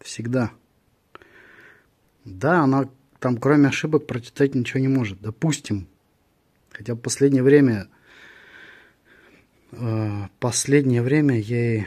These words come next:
уже и сервисные функции делаю, то есть отключение пищалок ремней безопасности, вот, русификация панельных приборов, панели,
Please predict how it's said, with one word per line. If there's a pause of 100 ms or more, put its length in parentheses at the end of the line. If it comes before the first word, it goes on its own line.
(220)
уже
и
сервисные
функции
делаю,
то
есть (340)
отключение (460)
пищалок
ремней
безопасности, (2250)
вот,
русификация
панельных
приборов, (760)
панели,